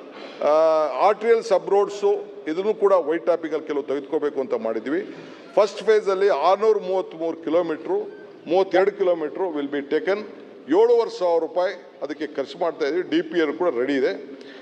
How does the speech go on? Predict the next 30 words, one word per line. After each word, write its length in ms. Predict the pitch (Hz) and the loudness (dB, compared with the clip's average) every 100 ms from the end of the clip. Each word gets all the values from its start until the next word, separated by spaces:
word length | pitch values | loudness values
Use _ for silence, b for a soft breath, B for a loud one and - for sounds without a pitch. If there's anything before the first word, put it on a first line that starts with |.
| - | -4
ಈ 160 | 147 170 | 0 0
ಗುಂಡಿ 500 | 160 - 226 240 254 | 0 0 0 2 2
ಮುಚ್ಚಲು 540 | 214 208 196 196 185 | 0 0 0 2 2
ಏನು 300 | 147 165 180 | 2 0 0
ಒಂದು 220 | 165 151 | -2 0
ದೊಡ್ಡ 220 | 139 160 180 | 0 0 0
ಸಮಸ್ಯೆ 520 | 151 151 151 - 131 | 0 0 -2 -2 -2
ಇದೆ, 280 | 143 196 - | -2 -6 -6
ಇದಕ್ಕೆ 260 | 135 143 139 | -6 0 2
ಹೊಸದಾಗಿ 540 | 123 - 170 156 175 175 B B - | 2 2 2 2 0 -6 B B -6
ಹಾಟ್ 360 | 92 165 - - | 0 0 0 -6
ಮಿಕ್ಸು, 380 | 170 - 196 202 | -8 -2 0 0
ಕೋಲ್ಡ್ 560 | 202 - 135 175 170 | 0 -4 0 0 0
ಮಿಕ್ಸು 480 | 175 170 123 240 269 | -2 -6 -4 -4 -2
ಮತ್ತು, 580 | 196 165 - - - - B B - | -4 -4 -4 -6 -6 -14 B B 0
ಆ, 200 | 170 170 | 2 2
ಬೇರೆ 400 | 185 196 185 165 | 4 4 4 0
ಇನ್ನೊಂದೆಲ್ಲ 560 | 170 170 160 156 190 196 | -2 -2 0 0 2 0
ಕೂಡ 240 | 175 170 170 151 | 0 0 2 0
ಈ 40 | |
ಸಂದರ್ಭದಲ್ಲಿ 800 | 143 147 156 143 139 196 - - B B - | -4 -4 -4 -4 -4 -4 -8 -16 B B 0
ಅದನ್ನ, 280 | 139 147 147 | 2 2 2
ಆ, 840 | 139 120 - - - - 127 127 | 0 -2 -10 -18 -6 0 2 2
ಮಾಡಿ 420 | 127 180 190 156 | 2 2 2 0
ಅದನ್ನ 280 | 123 151 147 | -2 -2 -4
ಮುಚ್ಚಲಿಕ್ಕೆ 640 | 143 156 - 185 165 - | -4 -6 -4 -2 -2 0
ಒಂದು 240 | 160 139 143 | 0 -2 -2
ಪ್ರಯತ್ನ 400 | 131 135 - 131 | 0 0 0 -4
ಮಾಡ್ತಾ 340 | 117 123 127 | -2 -2 -2
ಇದ್ದೀವಿ. 360 | 120 147 113 | -4 -4 -8